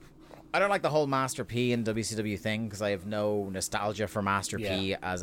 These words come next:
Speaker 1: as a thing. We, I think we talked about that when he showed up first,
Speaker 2: Mm-hmm.
Speaker 1: is that he wasn't really a thing over here.
Speaker 2: Not at all that I recall.
Speaker 1: Now, he, it seems like for a very short period of time, he had a very significant cul-,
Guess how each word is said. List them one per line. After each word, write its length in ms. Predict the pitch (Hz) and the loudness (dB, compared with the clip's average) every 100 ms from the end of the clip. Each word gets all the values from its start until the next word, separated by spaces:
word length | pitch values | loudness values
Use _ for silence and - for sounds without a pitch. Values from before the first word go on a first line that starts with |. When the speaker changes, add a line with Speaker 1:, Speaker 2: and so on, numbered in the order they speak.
| - | -6
Speaker 1:
as 180 | 92 92 | -4 -4
a 60 | |
thing. 560 | - 104 104 107 104 98 | -2 0 2 0 -2 -4
We, 300 | 107 98 95 | -6 -6 -2
I 80 | 98 | -2
think 160 | 113 110 | 0 -2
we 80 | 98 | 0
talked 280 | 107 113 | 2 2
about 220 | - 107 104 | 0 -2 2
that 260 | 98 - | 0 0
when 100 | 107 | -4
he 80 | 95 | -4
showed 240 | - 101 | -2 0
up 140 | 95 - | -2 2
first, 360 | 110 110 120 | 6 6 8
Speaker 2:
Mm-hmm. 600 | 139 165 - - - - | 8 6 4 -16 -20 -14
Speaker 1:
is 100 | - | 2
that 160 | 117 107 | 6 6
he 120 | 120 | 6
wasn't 340 | 117 120 123 92 | 8 8 6 2
really 480 | 104 110 107 101 95 101 | 2 4 4 4 2 -2
a 40 | |
thing 340 | - 120 117 | 4 6 8
over 320 | 120 110 104 95 | 6 6 6 4
here. 300 | 107 120 131 | 6 8 10
Speaker 2:
Not 180 | 131 120 | 10 10
at 120 | 101 | 10
all 240 | 104 101 | 10 10
that 140 | 101 90 | 6 4
I 140 | 104 | 2
recall. 500 | 95 98 92 92 90 - - - - - - - - - | 2 -2 -2 -2 -4 -10 -20 -20 -20 -20 -20 -16 -14 2
Speaker 1:
Now, 200 | 135 127 | 8 8
he, 80 | 117 | 8
it 180 | 117 135 | 4 4
seems 280 | 165 185 165 | 4 4 6
like 180 | 143 - | 6 4
for 380 | 151 151 156 | 6 8 8
a 200 | - 131 | 8 2
very 360 | 101 107 131 131 | 2 4 6 4
short 280 | - 123 - | 2 0 2
period 280 | 117 110 95 | 2 2 0
of 80 | |
time, 340 | - 107 90 78 | 0 0 0 -2
he 120 | 78 | -2
had 140 | 98 90 | -2 -2
a 40 | |
very 320 | 76 101 101 | 0 2 2
significant 520 | 95 104 90 - 92 - | 2 -2 -2 -4 -6 -6
cul-, 240 | 98 | -6